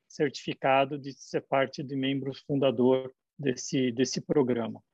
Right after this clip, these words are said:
A gente gostaria que vocês fizessem, não é só pra rotariano, pessoas de, de fora podem fazer parte desse sistema, a única coisa é que eles não vão colocar o distrito e o clube, mas podem ser membro da Sociedade Polio Plus sem precisar ser rotariano.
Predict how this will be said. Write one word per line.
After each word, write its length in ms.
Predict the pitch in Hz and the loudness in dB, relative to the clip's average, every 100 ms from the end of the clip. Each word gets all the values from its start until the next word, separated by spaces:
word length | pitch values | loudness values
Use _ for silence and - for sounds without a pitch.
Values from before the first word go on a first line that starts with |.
| _ | _
A 40 | 123 | -4
gente 240 | 147 143 | -2 2
gostaria 500 | 160 165 226 202 180 | 4 4 4 4 4
que 120 | - | 4
vocês 460 | 156 151 - 156 135 | 2 2 2 0 0
fizessem, 520 | 143 127 160 170 190 | -6 0 0 2 0
não 220 | 190 226 | 0 0
é 60 | 190 | -2
só 180 | - 175 | -4 -6
pra 140 | - | -4
rotariano, 720 | 135 - 143 127 131 160 170 - _ - | -6 -4 -4 -4 -4 -6 -8 -14 _ -10
pessoas 360 | 151 190 190 | -4 0 2
de, 80 | 156 | 0
de 260 | - 165 - | -2 0 0
fora 320 | - 170 160 | 2 2 2
podem 460 | - 175 190 165 147 | 0 0 0 -6 -10
fazer 480 | 156 131 143 135 _ _ | -10 -8 -6 -8 _ _
parte 380 | - 156 147 - | -2 -2 -2 -8
desse 420 | 127 139 - - | -10 -10 -10 -20
sistema, 540 | - - - 151 156 175 | -18 -18 -10 -8 -4 -4
a 40 | |
única 300 | 151 165 151 | -4 -4 -6
coisa 220 | - 135 | -4 -6
é 20 | 135 | -4
que 80 | |
eles 160 | 139 127 | -4 -2
não 140 | 131 | -2
vão 180 | 127 135 | 0 0
colocar 560 | 127 131 123 139 120 - _ - | 2 0 0 0 0 -2 _ -10
o 40 | |
distrito 560 | 123 120 - 127 123 123 | -8 -8 -4 -2 0 0
e 80 | 127 | 0
o 80 | 131 | -2
clube, 440 | 151 139 165 - _ - | 0 2 0 -6 _ -2
mas 180 | 135 - | -2 0
podem 380 | 151 143 170 | 2 2 0
ser 200 | 160 202 | -2 -2
membro 380 | 180 147 160 165 | 0 -2 -2 -4
da 80 | 160 | -6
Sociedade 580 | - 147 165 139 131 131 | -6 -6 -4 0 -2 0
Polio 300 | 165 143 135 | 0 0 0
Plus 520 | 151 151 190 - - _ | -2 -2 -2 -6 -20 _
sem 500 | - 165 160 160 160 | -8 -8 -6 -8 -6
precisar 460 | 156 - 160 156 | -8 -6 0 0
ser 160 | - 170 | 2 2
rotariano. 540 | 170 170 180 165 120 | 2 2 2 2 -2